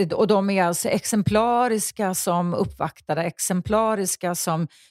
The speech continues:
kärlekspartner. Too good to be true, skulle man kunna säga, är, är, är de. Och träffar man någon som är för too good to be true, då ska man dra öronen åt sig lite, ska jag säga.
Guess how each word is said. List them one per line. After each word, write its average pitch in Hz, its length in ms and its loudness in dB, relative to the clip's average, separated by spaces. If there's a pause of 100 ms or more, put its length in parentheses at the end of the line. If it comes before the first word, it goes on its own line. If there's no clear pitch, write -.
(100)
kärlekspartner. 165 880 -2
Too 208 220 2
good 180 380 4
to 196 120 0
be 180 80 0
true, 170 420 0
skulle - 160 -4
man 160 100 0
kunna 160 200 -2
säga, 170 400 0
är, 165 180 0
är, 170 200 0
är 156 240 0
de. 170 200 0 (460)
Och - 80 -8
träffar 226 280 0
man 226 140 2
någon 180 160 2
som 190 100 -4
är 175 40 2
för 185 160 -4 (320)
too 214 80 4
good 170 340 0
to 185 140 -2
be 165 100 -4
true, 165 360 0
då 175 180 0
ska 170 200 -2
man 165 140 0
dra 156 100 -2
öronen 147 580 0
åt 190 240 2
sig 190 120 -6
lite, - 180 -4
ska - 120 -6
jag 113 100 0
säga. 143 360 0